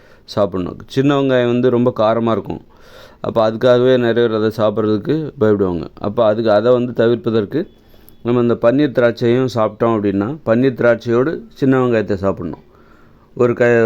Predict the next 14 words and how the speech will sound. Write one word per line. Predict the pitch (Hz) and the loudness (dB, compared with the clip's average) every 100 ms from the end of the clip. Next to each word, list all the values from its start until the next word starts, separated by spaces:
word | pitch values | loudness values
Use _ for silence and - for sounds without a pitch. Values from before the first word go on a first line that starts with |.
| 110 | 4
ஒரு, | 110 110 - | 2 0 0
ஒரு | 123 117 | -2 0
நாலு | 113 120 120 117 107 104 - - - | 0 2 2 2 0 -2 -6 -20 -6
திராட்சை | 113 123 123 | 0 0 2
பழம், | 113 127 143 | -2 0 2
ஒரு | 120 113 | 0 0
சின்னதா | 127 143 127 139 127 107 | -4 -4 0 2 4 4
ஒரு | 104 - | 2 0
சின்ன | 110 107 | 0 0
வெங்காயம், | 101 92 87 - - _ - - - - | 0 -2 -4 -8 -20 _ -20 -20 -20 -4
இப்படி | 131 135 151 | -2 2 0
சாப்பிடணும், | 135 120 107 101 90 | 2 0 2 0 0
சேர்த்து | - 131 127 | 2 0 0
சாப்பிடணும். | 117 98 87 87 - | -2 -2 -4 -8 -10